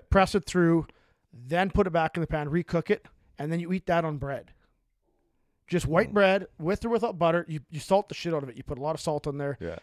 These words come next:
Speaker 1: and you just put it on bread, and you just eat it that way. And it's, they make it at, I think, Jay's Cafe in, in, uh, M J's Cafe in, in Steinbach, right by the airport there. They, they make it there.
Speaker 2: Okay.
Speaker 1: You can order it there. And, uh, I, I buy jugs of it, or I buy tubs of it, and I make it once, once a month. That's ki-,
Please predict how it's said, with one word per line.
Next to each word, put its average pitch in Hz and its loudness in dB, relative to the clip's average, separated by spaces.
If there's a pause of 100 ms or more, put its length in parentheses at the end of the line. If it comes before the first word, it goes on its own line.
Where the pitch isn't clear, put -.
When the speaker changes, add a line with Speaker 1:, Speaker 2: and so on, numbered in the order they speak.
Speaker 1:
and 156 -2
you - 0
just 151 -6
put 190 2
it 196 4
on 185 0
bread, 156 0
and 147 -8
you 147 -6
just 139 -12
eat 147 -4
it 127 -8
that 127 -12
way. - -12 (360)
And 180 4
it's, - -2 (360)
they 175 2
make 202 2
it 226 4
at, 180 4
I 170 2
think, 156 -2
Jay's 165 -2
Cafe 160 -2
in, 151 -6
in, 135 -10
uh, 123 -12 (640)
M 196 0
J's 170 -4
Cafe 143 -4
in, 127 -10
in 139 -12
Steinbach, 123 -14 (280)
right - -8
by 202 -2
the 156 -4
airport 156 -4
there. 127 -6
They, 156 -2
they 147 -2
make 147 -6
it 123 -14
there. 110 -14
Speaker 2:
Okay. 73 -10 (160)
Speaker 1:
You 151 0
can 175 -4
order 165 2
it 139 -6
there. 127 -6 (400)
And, 143 -6
uh, 143 -6
I, 190 8
I 180 2 (180)
buy 151 0
jugs 147 -4
of 143 -10
it, 139 -12
or 143 -6
I - -4
buy 147 -4
tubs 143 -6
of 156 -12
it, - -20
and 139 -12
I 131 -12
make 143 -8
it 156 -6
once, 143 -8
once 185 -6
a 165 -4
month. 170 -2
That's - -10
ki-, - -10